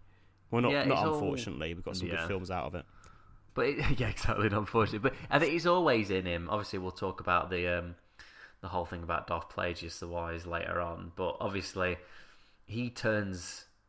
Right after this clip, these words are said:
Speaker 2: to the dark side not because he wants to turn to the dark side. It's because of how strong his love is for Padme.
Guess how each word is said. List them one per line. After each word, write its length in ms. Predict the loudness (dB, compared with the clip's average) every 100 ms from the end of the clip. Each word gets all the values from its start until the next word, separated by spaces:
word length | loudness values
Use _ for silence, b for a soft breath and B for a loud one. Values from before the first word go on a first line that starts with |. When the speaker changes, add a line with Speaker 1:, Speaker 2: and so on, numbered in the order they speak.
| _ _ _ _ _ _ _
Speaker 2:
to 120 | -6 -2
the 100 | 2
dark 420 | 6 8 6 0
side 360 | -4 0 0 -2
not 460 | 0 2 0 -6 -16 -8
because 220 | -6 -4
he 60 | -4
wants 220 | -6 -6
to 60 | -8
turn 180 | -8 -8
to 80 |
the 100 | -6
dark 320 | 2 4 4 0
side. 200 | -4 -6
It's 100 | -8
because 340 | -12 -8 -8
of 80 | -8
how 160 | -6 -6
strong 280 | -4 -6 -6
his 160 | -8
love 240 | -4 -4 -4
is 140 | -8
for 120 | -10 -10
Padme. 600 | -2 -2 -2 -8 -8